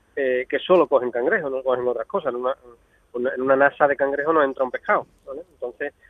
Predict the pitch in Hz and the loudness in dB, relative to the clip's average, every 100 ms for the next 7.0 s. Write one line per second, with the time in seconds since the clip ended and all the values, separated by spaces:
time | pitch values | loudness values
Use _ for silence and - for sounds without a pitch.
0 | - 123 127 127 123 165 143 117 131 135 | -14 -10 -4 -4 -2 -4 -2 -2 -2 -2
1 | 135 131 - 135 - 156 170 - 139 123 | -6 -6 -6 -8 -6 -4 -4 -2 -4 -2
2 | 123 - _ _ - 147 160 160 143 139 | -6 -8 _ _ -2 2 2 0 -4 -2
3 | 147 143 139 127 120 - 131 - 123 120 | 0 -2 -2 -2 -2 -6 -12 -4 -2 -2
4 | 120 110 - 170 - 123 180 127 120 - | -6 -8 0 0 0 -4 -2 -4 -6 -6
5 | - 123 117 - 127 110 - _ _ - | -2 0 -2 -4 -4 -6 -14 _ _ -18
6 | - 135 147 156 156 156 151 - 208 175 | -8 -2 2 4 4 2 0 2 4 2